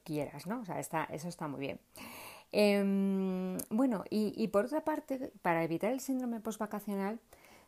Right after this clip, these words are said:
piensa en los proyectos que más ilusión te hace y que vas a poner en marcha, ¿no? Así que eso, eso siempre hace ilusión, ¿no? Lo que va a ser ese año.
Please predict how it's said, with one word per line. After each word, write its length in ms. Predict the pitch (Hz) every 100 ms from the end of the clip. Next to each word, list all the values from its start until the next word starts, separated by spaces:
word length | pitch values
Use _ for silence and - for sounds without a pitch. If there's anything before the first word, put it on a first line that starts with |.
| -
piensa 540 | 233 240 233 220 254 - _ _ _ - - -
en 120 | 175
los 140 | 190 202
proyectos 640 | 220 208 185 - 196 190
que 120 | 185
más 220 | 165 175 202
ilusión 400 | 190 - 190 180
te 100 | 156
hace 460 | 170 - 196 202 226
y 100 | 190
que 140 | 156
vas 120 | 175
a 80 | 185
poner 240 | 170 165
en 160 | 147 151
marcha, 420 | 180 330 - 160
¿no? 200 | 147 254 - - - - -
Así 260 | 147 170
que 340 | - 208 226 -
eso, 420 | 160 202 226 214
eso 200 | - -
siempre 400 | 233 180 156 175
hace 520 | 143 143 175 160 151 147
ilusión, 480 | 147 147 - 147
¿no? 100 | 156
Lo 140 | 202 175
que 120 | 151
va 80 | 151
a 60 |
ser 220 | 175 170 151
ese 220 | 147 156
año. 280 | 160 147